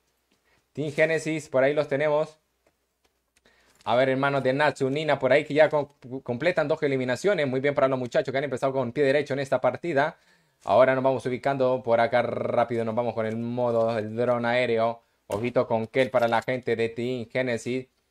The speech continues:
Reo y compañía están perjudicando a la escuadra dieciséis. Ojito que por acá los tenemos a los chicos de R M R.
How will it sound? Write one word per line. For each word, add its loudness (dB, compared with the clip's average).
Reo 0
y -4
compañía -2
están -4
perjudicando -4
a 4
la 2
escuadra 0
dieciséis. -2
Ojito -4
que -6
por 0
acá -4
los -2
tenemos -6
a -2
los -4
chicos -6
de -4
R 2
M 0
R. 2